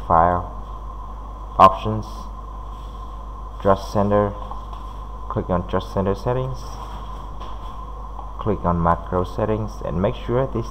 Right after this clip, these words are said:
checkbox is checked, like this. So if you see it is unchecked, please check it and click on OK. Okay.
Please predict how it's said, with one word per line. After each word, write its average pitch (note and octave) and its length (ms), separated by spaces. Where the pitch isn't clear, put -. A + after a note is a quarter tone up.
checkbox F2+ 480
is E2+ 80
checked, - 600
like F2 220
this. - 160
So G2 240
if F#2+ 140
you F#2+ 100
see C3 400
it F#2 160
is - 180
unchecked, - 600
please G2 420
check G2+ 180
it - 120
and D#2+ 100
click D#2 220
on D2+ 180
OK. F2+ 420
Okay. F2 420